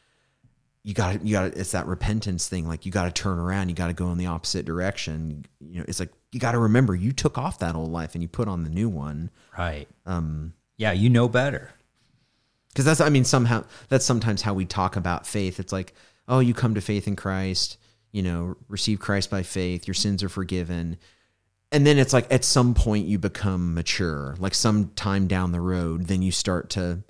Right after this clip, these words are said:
Speaker 1: become more like Jesus. But he's saying, like, no, that's, like, that's what you do immediately, which I talk about this, I talked about this in my message of saying, like, that's where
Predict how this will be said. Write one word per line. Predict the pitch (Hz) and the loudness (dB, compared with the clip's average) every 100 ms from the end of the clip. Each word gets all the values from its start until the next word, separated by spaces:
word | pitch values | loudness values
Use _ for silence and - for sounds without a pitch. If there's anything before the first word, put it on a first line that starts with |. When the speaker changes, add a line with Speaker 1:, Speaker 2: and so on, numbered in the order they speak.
| _ - | _ -12
Speaker 1:
become | 104 101 95 | -6 -4 -2
more | 92 92 - 98 | -4 -6 -10 -8
like | 92 - | -8 -4
Jesus. | 101 98 98 | -2 -2 -2
But | 92 | -4
he's | 87 104 | -2 -2
saying, | - 107 98 | 0 0 -2
like, | 87 82 _ _ _ _ _ _ _ | -4 -6 _ _ _ _ _ _ _
no, | 95 107 | 0 0
that's, | 90 - - | 0 -2 -2
like, | 95 85 _ _ _ _ _ - | -2 -2 _ _ _ _ _ -6
that's | 120 | -4
what | 170 - | -2 2
you | |
do | 113 98 | 4 4
immediately, | 104 180 90 55 78 71 95 - - | 4 2 0 -2 -8 -6 -8 -10 -6
which | 113 | -2
I | 117 | 0
talk | 107 98 | 0 0
about | 95 90 | 0 -2
this, | 95 - - | -6 -8 -8
I | 92 | -4
talked | 95 - | -4 -4
about | 87 85 | -6 -6
this | 87 92 | -8 -6
in | |
my | 80 78 | -6 -4
message | 95 101 80 92 104 - - - - - | -4 -4 -6 -8 -12 -16 -20 -20 -16 -6
of | 101 | -4
saying, | - 101 95 | 0 0 0
like, | 92 90 _ _ - | -2 -6 _ _ -2
that's | 117 120 - | 0 0 2
where | 98 95 | 2 0